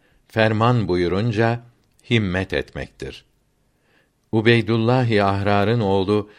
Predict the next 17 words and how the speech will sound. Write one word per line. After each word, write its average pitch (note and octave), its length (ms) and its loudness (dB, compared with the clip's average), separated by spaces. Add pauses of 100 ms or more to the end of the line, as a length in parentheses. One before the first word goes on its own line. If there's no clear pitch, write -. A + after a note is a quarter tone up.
(180)
Hace A2 380 2
Muhammed G2+ 560 0
Yahya F2+ 600 -2
buyurdu E2+ 440 -2
ki: B2 280 -2 (680)
Tasarruf C3+ 560 0
sahipleri G#2+ 880 0 (380)
üç - 360 -4
nevdir. C#2 580 -8 (480)
Bir D3+ 180 0
kısmı A#2+ 500 -2 (580)
Allahü G#2+ 480 0
Teala'nın G2 680 0
izniyle F2+ 720 -4 (360)
her D#3+ 220 -2
istedikleri G#2 840 -2
zamanda F#2+ 640 0